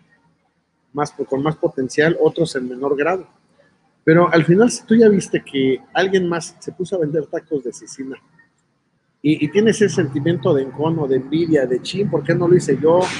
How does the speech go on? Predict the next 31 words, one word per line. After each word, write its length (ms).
O, 40
o, 300
o, 420
o 40
simplemente 540
empiezas 400
a 80
juzgarlo, 480
a 80
tener 240
pensamientos 680
de, 240
pues 100
no 120
le 100
va 60
a 40
ir 120
tan 180
bien, 320
en 100
esa 200
esquina 280
ni 120
pasan 440
carros, 480
ahí 120
no 100
hay 100
ni 140
gente. 460